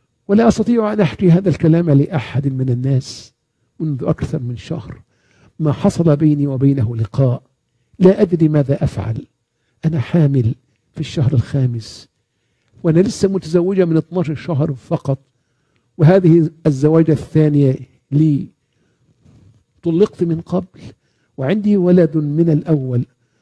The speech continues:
وأخشى ما ينظر الناس به إلي إذا وقع طلاق جديد. نقول: "يا أمة الله،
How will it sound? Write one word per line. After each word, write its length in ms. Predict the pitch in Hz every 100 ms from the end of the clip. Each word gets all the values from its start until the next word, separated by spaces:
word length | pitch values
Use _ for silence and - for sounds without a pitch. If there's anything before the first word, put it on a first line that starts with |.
| _ -
وأخشى 520 | 165 196 151 131 165
ما 140 | 156 160
ينظر 420 | 170 175 156 143
الناس 360 | 131 143 - 147
به 240 | 131 -
إلي 560 | 160 147 139 131 127 127 _ _ _ -
إذا 200 | 165 147
وقع 400 | 131 143 - 110
طلاق 320 | - 123 127 - 110 95
جديد. 200 | 90 - _ _ _ _ _ _ - _ _ _ _ _ _ _ _ _ -
نقول: 460 | 202 - 277 269 247
"يا 200 | 208 220
أمة 180 | 214 185
الله، 720 | 165 165 185 196 190 170 -